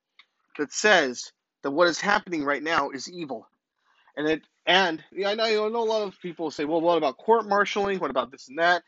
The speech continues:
And holding our military leaders accountable. I hundred percent agree. It's interesting, huh?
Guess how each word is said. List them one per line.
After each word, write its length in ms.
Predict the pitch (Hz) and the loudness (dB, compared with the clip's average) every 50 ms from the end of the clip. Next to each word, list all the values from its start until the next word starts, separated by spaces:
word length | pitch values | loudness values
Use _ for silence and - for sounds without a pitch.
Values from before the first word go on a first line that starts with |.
| _ _ _ _ _ - | _ _ _ _ _ -4
And 140 | 165 165 156 | -2 -2 -2
holding 400 | - - 196 220 226 240 233 214 | 2 4 4 4 4 2 0 2
our 100 | 170 165 | 2 2
military 640 | 160 175 185 185 185 - 180 175 165 160 156 151 _ _ _ _ _ _ _ _ _ _ _ _ _ _ | 2 2 -2 -4 -6 -6 -2 0 0 0 -2 -6 _ _ _ _ _ _ _ _ _ _ _ _ _ _
leaders 580 | - 170 254 285 185 135 117 117 - - - - _ - | -2 0 0 0 0 -2 -6 -8 -12 -14 -16 -18 _ -12
accountable. 600 | 165 - - 254 294 320 302 190 - - - _ _ _ _ _ _ _ _ _ _ _ _ - | -10 -8 -4 -2 0 0 0 -2 -6 -10 -18 _ _ _ _ _ _ _ _ _ _ _ _ -2
I 180 | 139 160 190 | 0 0 0
hundred 180 | 180 156 156 156 | 0 -2 -6 -6
percent 260 | 165 156 180 185 180 | -6 -8 -8 -8 -8
agree. 280 | 175 214 262 233 160 _ _ _ _ _ _ _ _ _ _ _ _ _ _ _ _ _ _ _ _ _ _ _ _ _ _ _ _ _ - | -8 -8 -8 -10 -12 _ _ _ _ _ _ _ _ _ _ _ _ _ _ _ _ _ _ _ _ _ _ _ _ _ _ _ _ _ 0
It's 160 | 240 285 - | 0 4 6
interesting, 520 | 415 359 - - 214 160 - - 151 131 | 4 4 4 4 2 2 2 0 -6 -2
huh? 200 | 156 202 175 117 | 2 2 2 2